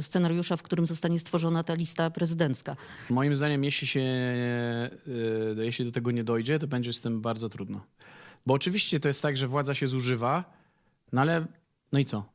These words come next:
Speaker 2: Wcale nie wygląda to po sondażach, że zużywa się tak bardzo, jak, jak wielu liczyło. Oczywiście mówi się na korytarzach Prawa i Sprawiedliwości, że w dzisiejszych czasach jest mnóstwo czarnych łabędzi. Czyli takich zjawisk, których nie można przewidzieć, e, ale one następują i one Tuska będą zużywać. No tak,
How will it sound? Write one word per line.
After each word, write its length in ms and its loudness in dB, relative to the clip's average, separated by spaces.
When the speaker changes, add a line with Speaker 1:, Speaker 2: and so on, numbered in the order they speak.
Speaker 2:
Wcale 280 2
nie 100 2
wygląda 380 0
to 120 -4
po 300 0
sondażach, 520 0
że 80 -4
zużywa 300 -2
się 120 -8
tak 120 0
bardzo, 380 0
jak, 300 -2
jak 180 -2
wielu 220 0
liczyło. 480 0
Oczywiście 340 2
mówi 300 2
się 440 2
na 100 0
korytarzach 500 0
Prawa 200 0
i 40 0
Sprawiedliwości, 580 0
że 160 2
w 340 -4
dzisiejszych 400 2
czasach 260 0
jest 120 -2
mnóstwo 300 -2
czarnych 360 0
łabędzi. 520 -2
Czyli 140 0
takich 240 0
zjawisk, 480 2
których 180 -2
nie 100 2
można 280 0
przewidzieć, 720 0
e, 260 4
ale 140 2
one 180 4
następują 560 2
i 40 2
one 160 2
Tuska 320 0
będą 220 2
zużywać. 420 0
No 120 -2
tak, 260 2